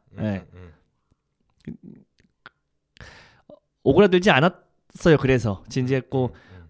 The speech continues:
Speaker 2: 부모님도 좀 더, 어, 잘 받아주셨던 것 같습니다. 한번 해보세요. 행복해질
Speaker 1: 오케이.
Speaker 2: 겁니다.
Speaker 1: 음.
Speaker 2: 네.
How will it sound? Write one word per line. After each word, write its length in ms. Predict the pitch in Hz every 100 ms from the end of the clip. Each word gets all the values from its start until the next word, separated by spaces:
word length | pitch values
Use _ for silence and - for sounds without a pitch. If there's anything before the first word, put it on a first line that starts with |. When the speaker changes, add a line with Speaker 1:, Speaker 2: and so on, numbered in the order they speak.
| -
Speaker 2:
부모님도 680 | 131 143 135 160 190 226 _ _ _
좀 200 | - 170
더, 400 | 143 135 123 104 - _ _ _ _ _ -
어, 320 | 110 98 - _
잘 140 | - 127
받아주셨던 540 | 123 123 127 123 120
것 80 | 110
같습니다. 300 | 98 110 120
한번 180 | 156 190
해보세요. 380 | 247 214 151 165 - _
행복해질 340 | 180 185 175 156
Speaker 1:
오케이. 40 |
Speaker 2:
겁니다. 300 | 131 107 101
Speaker 1:
음. 180 | 104 98 -
Speaker 2:
네. 140 | 135